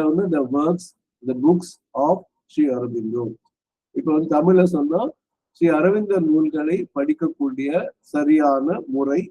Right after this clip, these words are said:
எது? உண்மையான முறைன்னு நம்ம தமிழ்ல சொன்னதுல சரியான முறை எதுன்னு நம்ம சொன்னா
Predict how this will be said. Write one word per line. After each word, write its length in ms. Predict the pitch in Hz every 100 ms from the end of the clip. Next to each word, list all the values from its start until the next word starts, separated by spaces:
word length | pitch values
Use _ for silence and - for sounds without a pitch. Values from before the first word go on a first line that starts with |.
| 127
எது? 180 | 120 113 107 _ _ _ _ 165
உண்மையான 420 | 180 190 185 180 165
முறைன்னு 340 | 165 165 165
நம்ம 140 | 147 135
தமிழ்ல 260 | 143 147 143 143
சொன்னதுல 360 | 131 127 160 - _ _ _ _ _ 170
சரியான 520 | 160 160 143 139 160 139
முறை 180 | 135 127
எதுன்னு 260 | 120 123 139
நம்ம 160 | 117 104
சொன்னா 180 | 117 117